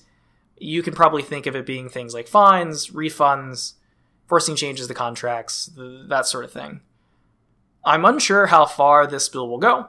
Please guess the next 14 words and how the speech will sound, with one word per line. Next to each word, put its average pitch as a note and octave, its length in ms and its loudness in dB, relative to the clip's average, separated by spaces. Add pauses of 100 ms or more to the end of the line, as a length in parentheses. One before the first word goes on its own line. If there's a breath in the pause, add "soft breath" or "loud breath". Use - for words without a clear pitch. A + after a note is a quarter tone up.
It - 140 -10
seems D3 260 -6
fair-, B2+ 260 -4
it's C3+ 160 -8
still C3 140 -6
fairly B2+ 320 -6
new. E3+ 340 -4 (400 soft breath)
Uh, C3 120 -2
it - 80 -6
does F#3 120 2
have F#3 160 4
one D3+ 240 2
other C#3 200 -2
co-sponsor, F#3+ 880 -2